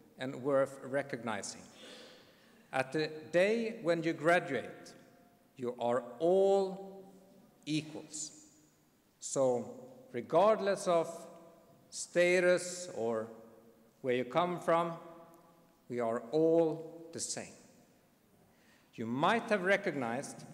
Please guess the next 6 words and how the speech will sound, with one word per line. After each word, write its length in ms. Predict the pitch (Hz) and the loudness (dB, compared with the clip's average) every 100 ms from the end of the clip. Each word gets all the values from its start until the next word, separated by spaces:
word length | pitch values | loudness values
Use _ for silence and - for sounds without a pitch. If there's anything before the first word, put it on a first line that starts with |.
| - - | -14 -6
that 220 | 113 - | -6 -6
we 80 | 101 | -8
have 180 | 104 | -8
separated, 1200 | - - 185 208 - 185 180 165 - 160 156 - - - - - - _ _ - | -8 -2 0 0 0 4 4 2 0 0 0 -6 -16 -20 -20 -20 -20 _ _ -4
uh, 400 | 135 131 131 131 | 0 0 0 -4
somewhat 760 | - - 196 196 170 175 - | -2 2 2 4 2 0 -8